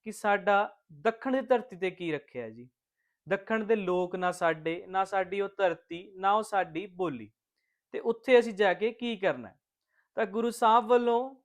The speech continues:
ਉਹਨਾਂ ਨੂੰ ਦੱਸਿਆ ਜਾਂਦਾ ਹੈ ਕਿ ਹੁਣ ਸਮਾਂ ਆ ਗਿਆ ਹੈ ਸਾਡੇ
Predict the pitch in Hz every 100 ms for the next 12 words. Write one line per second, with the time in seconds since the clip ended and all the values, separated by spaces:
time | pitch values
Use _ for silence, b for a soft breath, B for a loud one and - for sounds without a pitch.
0 | - 208 240 190 196 - 214 214 202 185
1 | 185 175 - 214 190 220 220 196 190 208
2 | 196 180 165 170 170 190 - 185 170 160
3 | 180